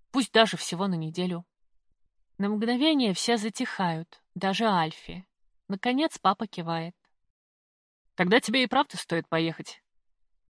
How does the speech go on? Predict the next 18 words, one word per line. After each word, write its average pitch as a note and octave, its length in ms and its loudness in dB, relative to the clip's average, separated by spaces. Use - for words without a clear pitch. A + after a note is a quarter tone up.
просто A3+ 320 0
говорит G#3 420 -4
он, E3 200 -6
а F3 140 -4
мама, B3 400 2
сидящая A#3 580 2
в F#3+ 40 -8
другом G#3+ 300 0
конце F#3+ 460 -6
стола, G#3+ 400 0
вздыхает. E3+ 640 -6
«Постарайся A#3 580 -2
не D#3 120 -4
потерять E3+ 460 -6
свой - 300 -8
паспорт», - 680 -10
говорит F3+ 340 0
она. E3+ 300 -4